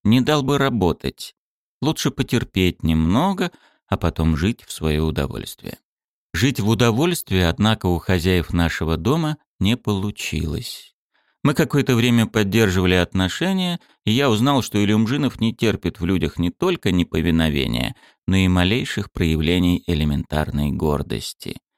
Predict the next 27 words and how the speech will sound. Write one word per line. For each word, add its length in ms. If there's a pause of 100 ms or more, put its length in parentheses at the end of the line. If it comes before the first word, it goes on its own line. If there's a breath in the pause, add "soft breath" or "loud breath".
(300)
Оказалось, 500
что 160
по 180
окончании 580
матча 360
он 140
предложил 480
владельцу 560
виллы 380
две 180
тысячи 340
долларов 580
за 120
беспокойство, 800 (420 soft breath)
а 200
отказ 480
принять 480
эти 240
деньги 540 (340 soft breath)
воспринял 720
как 300
личное 440
оскорбление. 800 (500)
И 120
действительно 840
начал 440
зажимать, 800